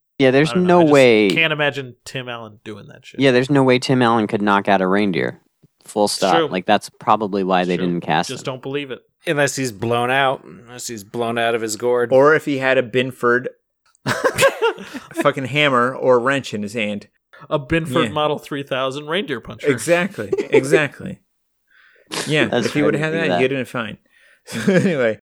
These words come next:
Speaker 4: this was one of the more interesting ones. Uh, twentieth, twentieth Century Fo-, twentieth Century Fox offered
Speaker 1: <laughs>
Speaker 4: God damn.
Speaker 2: Offered.
Speaker 1: You could do it. Come on.
Speaker 4: <laughs> Okay, I got it. I got it. I got it.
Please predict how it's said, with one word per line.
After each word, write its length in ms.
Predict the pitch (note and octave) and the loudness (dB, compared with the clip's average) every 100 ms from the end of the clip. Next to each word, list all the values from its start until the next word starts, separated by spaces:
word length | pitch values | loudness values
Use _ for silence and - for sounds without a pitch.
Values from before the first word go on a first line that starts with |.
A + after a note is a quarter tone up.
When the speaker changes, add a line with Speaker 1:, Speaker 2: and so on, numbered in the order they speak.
| _ _ | _ _
Speaker 4:
this 260 | D#3 D#3+ - | -4 -4 -2
was 200 | F3 - | -4 -2
one 100 | D3 | -4
of 60 | C3+ | -4
the 80 | |
more 140 | B2+ B2+ | -8 -10
interesting 400 | B2 B2 - G#2+ | -10 -12 -12 -10
ones. 200 | G#2+ G#2 | -10 -8
Uh, 280 | A#2+ B2 A#2 | -2 0 0
twentieth, 540 | - F3 F#3+ A3 G#3+ | 0 -2 0 -2 -4
twentieth 380 | - D#3+ F3+ G#3 | -4 -2 0 0
Century 300 | - G3+ G#3 | -2 -4 -4
Fo-, 220 | F#3+ - _ _ _ | -6 -12 _ _ _
twentieth 540 | - C3 D3 G3 G#3 _ _ | -4 -2 0 -4 -6 _ _
Century 400 | - C#3+ C#3+ F3 | -6 -6 -4 -8
Fox 480 | - G#2+ A2 - - _ - _ _ - | -6 -8 -8 -18 -20 _ -20 _ _ -4
offered 420 | B2+ - D#3+ D#3+ - _ _ _ - - | -2 0 0 0 -8 _ _ _ -20 -10
Speaker 1:
<laughs> 100 | - A3+ - - G4 - B4 C#5 - F4+ B4+ - C#5 C#5+ - C#5+ E4+ | -2 0 0 -2 -4 2 6 6 6 6 6 4 0 2 0 2 0
Speaker 4:
God 340 | C5 B4+ - - D#4+ C4 A4+ C#5+ A#4 G#3+ - | 0 -2 -4 -10 -12 -8 0 2 2 -2 -8
damn. 240 | F3 E3 C3 | -6 -6 -4
Speaker 2:
Offered. 600 | D3 D#3 - D#3 D#3 G3 | 0 0 0 0 2 2
Speaker 1:
You 100 | G3+ | 0
could 100 | F#3 | 2
do 200 | D#3 C3+ | 2 4
it. 180 | A2+ - F#4 F#4 - | 4 2 -6 -8 0
Come 220 | F#3 E4 | 2 4
on. 320 | F#3+ G#3+ G#4 - F4 | 2 2 -6 -6 -10
Speaker 4:
<laughs> 40 | E4+ _ _ _ - E4 | -12 _ _ _ -12 -8
Okay, 200 | D3 B2+ | -4 -2
I 100 | A#2+ | -2
got 220 | A2 - | -2 -4
it. 60 | - | -6
I 80 | - | -6
got 180 | - | -8
it. 140 | - | -8
I 20 | |
got 40 | |
it. 0 | - | -16